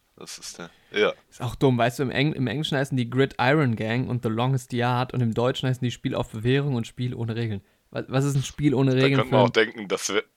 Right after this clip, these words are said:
Speaker 2: Kackname?
Speaker 1: <laughs> Echt so. Das ist ja auch kein Spiel ohne Regeln. Es gibt ja Regeln,
Speaker 2: Ja,
Speaker 1: wahrscheinlich
Speaker 2: eben.
Speaker 1: dann. Ja.
Speaker 2: Aber vielleicht ist es eine Metapher fürs Leben. Aber, ähm, <laughs>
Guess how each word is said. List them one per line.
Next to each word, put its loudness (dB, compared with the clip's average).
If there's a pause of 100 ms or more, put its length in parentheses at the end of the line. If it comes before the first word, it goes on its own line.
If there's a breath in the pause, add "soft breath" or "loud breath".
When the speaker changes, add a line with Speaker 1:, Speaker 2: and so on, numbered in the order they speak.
(280)
Speaker 2:
Kackname? -2
Speaker 1:
<laughs> -2
Echt -8
so. -12 (720 loud breath)
Das 0
ist -4
ja 2
auch -2
kein -4
Spiel -6
ohne -6
Regeln. -8 (600)
Es -20
gibt -8
ja 0
Regeln, -8
Speaker 2:
Ja, 4
Speaker 1:
wahrscheinlich -8
Speaker 2:
eben. -4 (120)
Speaker 1:
dann. -8
Ja. -4
Speaker 2:
Aber -4
vielleicht -2
ist -6
es -6
eine 0
Metapher -4
fürs -10
Leben. -2 (2500 soft breath)
Aber, 0
ähm, -4 (600 loud breath)
<laughs> -2